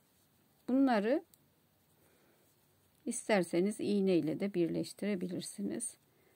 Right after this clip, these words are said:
Ama bu teknik gerçekten kolay. Tek yapmanız gereken ilmekleri çok fazla, burada geride kalan ilmeği sıkı tutmamanız, ayarlı bir şekilde onu tutmanız gerekiyor.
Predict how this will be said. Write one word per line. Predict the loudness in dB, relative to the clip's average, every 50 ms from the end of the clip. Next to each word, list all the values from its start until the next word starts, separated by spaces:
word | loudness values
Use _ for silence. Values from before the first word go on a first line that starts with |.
| _ _ _ _
Ama | -4 -2 0 0 -2 -2
bu | -6
teknik | -4 -2 -2 -2 -2 -6 -6 -6 -2
gerçekten | -2 -2 -2 -2 -4 -8 -10 -10 _ -6 -4 -4 -4
kolay. | -4 -4 -2 -2 0 -2 -2 -4 -8 -12 _ _ _ _ _ _ _ _ _ _ _ _ _ _ _ _ _ _ _ _ _ _ _ _ _ _ _ _ _ _ _ _ _ _ _ _ _ _ _ _ _ _
Tek | 0 0 0 4 2
yapmanız | 2 2 2 2 2 4 4 4 2 0 -2
gereken | -2 0 2 2 2 0 0 -2 -2 -2 -2 -4 _ -6
ilmekleri | -2 0 2 2 2 2 0 0 -2 0 0 -2 -4
çok | -2 -4 -6 -6 -4
fazla, | -4 -2 -2 0 -2 -2 -2 0 0 0 0 0 -4 -8 _ _ _ _ _ _ _ _ _ _ _ -6
burada | -6 -6 -2 0 -2
geride | 0 0 0 0 0 0 -2 -2
kalan | -4 -2 -2 -2 0 2 2 2
ilmeği | 2 0 0 -2 -2 0 0 0 0 -2 -2 -4 _ _ _ _ _ _ _ _ _ _ _ _
sıkı | -18 -16 -14 -14 -8 -8 -8 -4 -4 -4 -4 -4
tutmamanız, | -6 -8 -8 -4 _ 0 0 2 2 2 0 0 0 -2 -4 -8 -14 -20 _ _ _ _ _ _ _ _ _ _ _ _ _ _ _ _ _ _ _
ayarlı | -2 0 2 2 4 4 4 4 2 0 -2
bir | -4
şekilde | -4 -4 -4 -6 -4 -6 -8 -4 0 2
onu | 4 4 4 4 2 -2 -6
tutmanız | -10 -12 -12 -12 -4 0 2 2 2 2 0 -2
gerekiyor. | -4 -4 -4 -2 -4 -6 -6 -8 -10 -8 -8 -8 -10 -14